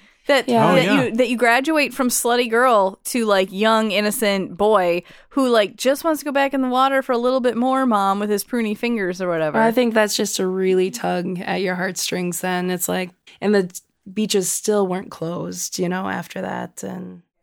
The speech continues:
Speaker 1: Well, they initially, and then
Speaker 2: Yeah,
Speaker 1: they s-, allegedly
Speaker 2: and then
Speaker 1: catch the shark, right? They
Speaker 2: Yeah.
Speaker 1: catch the little weenie
Speaker 2: Yeah.
Speaker 3: Right, they
Speaker 1: tiger
Speaker 3: do.
Speaker 1: shark.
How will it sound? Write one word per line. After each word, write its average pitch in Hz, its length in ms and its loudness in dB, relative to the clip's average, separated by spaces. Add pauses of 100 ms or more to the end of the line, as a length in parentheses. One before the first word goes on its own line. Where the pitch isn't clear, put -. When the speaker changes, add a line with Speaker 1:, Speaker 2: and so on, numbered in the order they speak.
Speaker 1:
Well, 247 280 2
they 262 120 4
initially, 247 520 2
and 202 120 2
then 190 200 -2
Speaker 2:
Yeah, 233 140 6
Speaker 1:
they 185 40 2
s-, 190 120 -4
allegedly 190 520 2
Speaker 2:
and - 20 8
then 196 280 4
Speaker 1:
catch 180 140 -6
the 185 120 -2
shark, 185 460 0
right? 165 340 -2
They 202 80 4
Speaker 2:
Yeah. 180 120 2
Speaker 1:
catch 180 240 -4
the 175 100 -2
little 170 320 -2
weenie 170 180 -4
Speaker 2:
Yeah. 107 440 2
Speaker 3:
Right, 107 120 0
they - 140 -6
Speaker 1:
tiger 110 300 2
Speaker 3:
do. 110 80 2
Speaker 1:
shark. 147 360 0